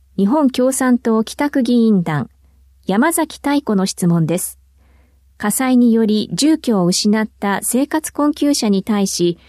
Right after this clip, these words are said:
次の住居を見つけるまで緊急に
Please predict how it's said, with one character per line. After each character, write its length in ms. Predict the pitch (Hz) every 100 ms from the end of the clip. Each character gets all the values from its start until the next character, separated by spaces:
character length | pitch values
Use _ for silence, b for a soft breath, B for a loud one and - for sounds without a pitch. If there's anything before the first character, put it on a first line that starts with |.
| b b b
次 300 | - 233 339
の 140 | 339 247
住 240 | 277 294
居 180 | - 214
を 60 |
見 100 | 190
つ 120 | 196 -
け 140 | 262
る 120 | 254
ま 120 | 254
で 200 | 202 185 b b
緊 240 | - 254 330
急 220 | - 302
に 240 | 277 262